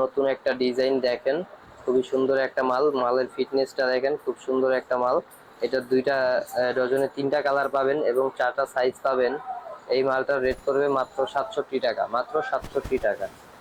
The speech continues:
এই আর একটা মাল আছে দেখেন, খুবই সুন্দর একটা মাল, ঢেউ মালের ভিতরে, আহ, খুব সুন্দর একটা মাল, ডজনে তিনটা কালার এবং চারটা করে সাইজ পাবেন। এটার চারটা গ্রুপ আছে, এটার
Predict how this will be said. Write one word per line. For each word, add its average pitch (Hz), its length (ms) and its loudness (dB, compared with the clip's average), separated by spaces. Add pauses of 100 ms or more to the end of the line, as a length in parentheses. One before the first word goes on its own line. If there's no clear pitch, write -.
(1400)
এই 127 160 2
আর 127 160 2
একটা 127 160 -2
মাল 117 220 2
আছে 117 220 -4
দেখেন, 113 320 0
খুবই 127 240 0 (100)
সুন্দর 135 240 2 (120)
একটা - 180 -2
মাল, 117 240 2 (540)
ঢেউ 131 280 2
মালের 139 300 2
ভিতরে, 127 400 2
আহ, 113 1000 -2 (340)
খুব 123 160 -8 (100)
সুন্দর 131 240 2 (100)
একটা 135 220 -2
মাল, 143 180 0
ডজনে 127 400 0
তিনটা 123 260 -2
কালার 135 400 0
এবং 127 120 0 (100)
চারটা 123 300 -2
করে 127 220 0
সাইজ 120 360 -2
পাবেন। 127 260 0 (400)
এটার 127 320 0 (180)
চারটা 135 280 -2
গ্রুপ 131 300 0
আছে, 135 260 0 (540)
এটার 127 300 0